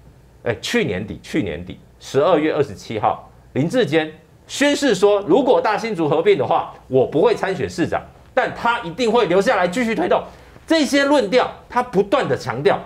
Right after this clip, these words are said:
不断的强调，甚至现在新竹，新竹市政府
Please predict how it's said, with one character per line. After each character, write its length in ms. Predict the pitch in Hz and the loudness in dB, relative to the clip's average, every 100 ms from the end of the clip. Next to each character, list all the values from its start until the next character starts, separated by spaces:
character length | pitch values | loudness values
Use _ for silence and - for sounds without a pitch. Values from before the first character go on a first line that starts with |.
| - | -8
不 160 | - 185 | 0 0
断 180 | 277 240 | 2 2
的 80 | 147 | 0
强 220 | - 117 | -2 0
调， 180 | 160 - - | 0 0 -6
甚 300 | - 294 285 | -4 2 2
至 140 | 220 220 | 2 0
现 140 | 240 | 0
在 100 | 233 | 0
新 220 | 196 247 | 0 -2
竹， 140 | 180 175 | 0 0
新 220 | 269 269 | -2 2
竹 100 | 208 | 2
市 200 | 202 240 | 2 2
政 160 | 233 | 2
府 120 | 135 | 2